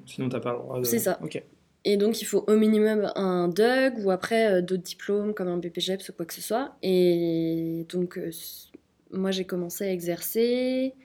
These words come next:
Speaker 2: euh, deux ans, non, un an après la fin de ma licence. Donc, ça voulait dire que ça faisait au moins deux ans que j'aurais pu commencer
Speaker 1: Mhm.
Speaker 2: à exercer. Et je l'ai jamais fait parce qu'on m'a toujours dit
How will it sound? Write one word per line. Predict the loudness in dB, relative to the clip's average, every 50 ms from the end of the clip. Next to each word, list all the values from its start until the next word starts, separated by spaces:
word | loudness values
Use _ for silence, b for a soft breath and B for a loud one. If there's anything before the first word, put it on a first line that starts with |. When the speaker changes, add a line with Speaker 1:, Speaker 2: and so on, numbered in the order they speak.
| b b b b b b b b _ _ -4
Speaker 2:
euh, | -2 0 0 0 0 0 -2 -2 -2 -2 -2 -4
deux | -4 -2 -2 0 0 2 0
ans, | 0 0 0 -2 -4 -6 -8 -6
non, | -6 -6 -6 -6 -10 _ _
un | 0 2 2 4
an | 2 2
après | 2 0 0 0 0 2 2 2 2
la | 2 0
fin | 0 0 2
de | 2
ma | 4 2
licence. | 2 2 0 -2 -4 -4 -4
Donc, | -6 -4 -2
ça | -2 -2
voulait | 0 2 2 2
dire | 2 0
que | -2 0
ça | -2
faisait | 0 4 4 4
au | 4
moins | 4 2 2 4
deux | 4 4 4 4
ans | 4 2 2
que | 0
j'aurais | 2 2 0 0
pu | 0 -2 -6 -2
commencer | 0 0 0 2 0 0 0 0 -2 -4 _ _ -8
Speaker 1:
Mhm. | -6 -6 -6 -10 -8 -4
Speaker 2:
à | -2
exercer. | -2 0 0 0 0 2 0 0 0 0
Et | 0 2
je | 6
l'ai | 6 6
jamais | 6 4 2 2 2 2
fait | 2 0 -2
parce | -2 -2 -6 -4
qu'on | -4 -2
m'a | -2 -2
toujours | -4 -6 -6 -2 -2 -2
dit | 0 0 -2 -4 -4